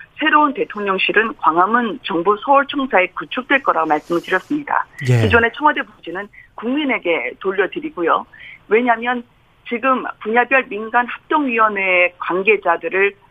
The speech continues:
Speaker 1: 대통령실에 모시겠다고 하는 건 한 공간에서 자유롭게 소통하면서 일 자체에 집중하자. 기존에 정부가 국민을 걱정하는 게 아니라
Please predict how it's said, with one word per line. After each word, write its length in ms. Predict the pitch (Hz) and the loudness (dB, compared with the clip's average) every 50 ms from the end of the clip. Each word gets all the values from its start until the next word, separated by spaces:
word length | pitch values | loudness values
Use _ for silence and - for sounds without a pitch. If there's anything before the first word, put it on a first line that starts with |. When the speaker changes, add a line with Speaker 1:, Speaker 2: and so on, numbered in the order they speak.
| _ - | _ -8
Speaker 1:
대통령실에 920 | - 180 170 - 247 254 247 226 214 - - 180 170 170 175 180 180 180 180 | -8 -8 -6 -4 -4 -4 -4 -6 -8 -8 -6 -4 -4 -2 0 0 2 0 0
모시겠다고 800 | 175 170 202 226 226 - - - 185 175 - - 160 160 - 185 | 0 -2 -2 -2 -2 -2 -4 -4 -4 -4 -2 -2 -2 -2 -2 -4
하는 240 | 220 247 226 165 156 | -4 -4 -4 -4 0
건 240 | 165 202 220 175 - _ _ _ - - - - | 2 2 2 2 0 _ _ _ -20 -20 -16 -4
한 260 | - - 339 349 339 | 0 2 2 2 2
공간에서 580 | 294 302 285 277 269 247 226 214 208 - 226 220 220 | 2 2 2 2 2 2 2 0 0 0 0 0 -2
자유롭게 760 | - - - 170 196 220 240 226 _ - - 208 214 208 185 - - | -4 -4 -2 0 0 0 0 -2 _ -4 0 2 2 2 2 0 -6
소통하면서 840 | - 262 - 285 285 269 247 214 185 170 165 - - 208 220 214 214 - _ _ - | -10 -10 -6 -2 0 0 0 0 0 -4 -2 2 2 4 4 2 0 -6 _ _ -6
일 240 | 214 240 294 320 302 | -2 0 0 0 0
자체에 440 | - 269 233 - - 226 202 196 196 | 0 -2 -2 -2 -2 -4 -4 -4 -4
집중하자. 720 | - - - - - 180 185 185 165 - - 131 - - - _ _ _ _ _ _ _ _ | -8 -16 -12 -10 -8 -6 -4 -4 -4 -2 0 -2 -2 -2 -4 _ _ _ _ _ _ _ _
기존에 600 | - 226 220 - 240 220 214 220 226 220 208 196 - - - - - _ _ - | -6 -4 0 2 2 2 4 4 2 2 2 0 -2 -10 -20 -20 -20 _ _ -6
정부가 540 | - - 220 240 254 277 285 269 269 262 262 | -2 0 0 2 2 2 2 2 2 2 0
국민을 600 | - 247 247 247 247 240 233 233 226 220 190 170 - | -4 -12 -10 -8 -8 -6 -6 -4 -4 -4 -6 -6 -8
걱정하는 540 | - - - - 254 226 214 196 196 196 | -10 -14 -10 -6 -2 0 0 0 -2 0
게 60 | 202 214 | 2 2
아니라 420 | 190 160 160 170 185 196 208 202 | 2 2 2 2 2 2 2 2